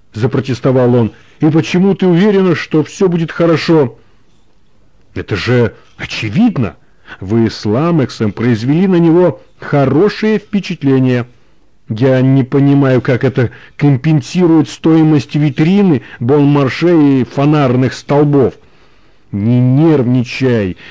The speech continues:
и слушай меня. Не успеем мы еще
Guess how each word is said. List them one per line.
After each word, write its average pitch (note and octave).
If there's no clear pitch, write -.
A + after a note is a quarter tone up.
и C#3
слушай G3+
меня. C3
Не D#3+
успеем A#3
мы G#3
еще F#3+